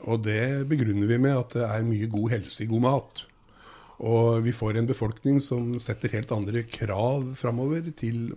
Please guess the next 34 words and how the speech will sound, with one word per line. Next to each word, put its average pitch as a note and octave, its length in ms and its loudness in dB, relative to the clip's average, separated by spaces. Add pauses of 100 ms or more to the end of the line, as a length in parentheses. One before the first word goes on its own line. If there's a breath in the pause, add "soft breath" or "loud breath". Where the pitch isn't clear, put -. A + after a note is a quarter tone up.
blant A#2+ 240 -4
annet A2+ 300 0
mat B2 360 -4
enn C#3 120 0
det A2+ 240 -2 (420 soft breath)
kanskje G#2+ 380 -2
forgjengerne G#2+ 520 0
våre A2+ 200 2
har B2 80 2
gjort, E3+ 160 0 (100)
på C3+ 140 0
grunn G#2 340 -2
av B2 200 0
at - 240 -8 (600 loud breath)
vi A#2+ 100 -2
lever A2 220 4
i A#2+ 60 6
annen A2 240 2
tid, F#3+ 320 4
og B2+ 260 0 (300 loud breath)
dette A#2 240 -4
med A#2 160 0
mat A2 480 -2
og, A#2 540 -2
og A#2 220 -4
god A#2 440 -2
velvær A#2+ 680 2
og A#2 120 -4
god A#2 180 -2
helse, B2+ 480 -2
det A#2 180 -2
henger G2+ 220 -6
jo B2 80 2
sammen. G2+ 400 -2